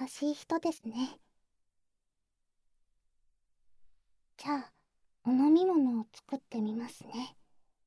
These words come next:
あ、このお部屋には氷はありますか？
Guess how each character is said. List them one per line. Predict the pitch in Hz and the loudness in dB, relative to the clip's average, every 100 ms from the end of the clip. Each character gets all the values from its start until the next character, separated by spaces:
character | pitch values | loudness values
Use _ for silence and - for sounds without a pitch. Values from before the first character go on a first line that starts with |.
| _ _ _ _ _ _ _ _ _ _ | _ _ _ _ _ _ _ _ _ _
あ、 | - - 269 - _ - - _ _ _ _ _ _ _ _ | -18 -8 -8 -8 _ -20 -20 _ _ _ _ _ _ _ _
こ | - 262 | 0 4
の | 294 311 320 | 6 6 4
お | |
部 | - | 0
屋 | 320 339 | -2 0
に | 349 349 | -2 0
は | 269 226 - _ _ _ _ _ _ _ _ _ _ _ - | -2 -4 -14 _ _ _ _ _ _ _ _ _ _ _ -20
氷 | - 269 277 277 | -6 -4 -2 -2
は | 302 302 | 0 0
あ | 294 | 2
り | 294 | 4
ま | 302 320 | 4 2
す | - - | -2 -18
か？ | - 233 262 | -14 -14 -14